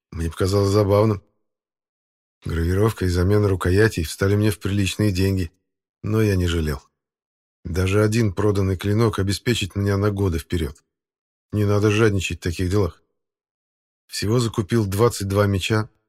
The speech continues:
и десять длинных кинжалов. Марина ждала меня в лавке,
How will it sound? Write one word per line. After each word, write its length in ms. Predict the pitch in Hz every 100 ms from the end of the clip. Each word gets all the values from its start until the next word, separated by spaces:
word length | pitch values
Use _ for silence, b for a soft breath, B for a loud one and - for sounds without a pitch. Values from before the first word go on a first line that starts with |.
| -
и 100 | 107
десять 400 | 92 127 - 101
длинных 380 | 95 127 113 98
кинжалов. 600 | - 90 90 76 - - _ _ _ _ _ _ _ _ _ -
Марина 340 | 78 80 87
ждала 240 | 87 92 95
меня 220 | 95 87
в 20 |
лавке, 420 | 95 107 - 98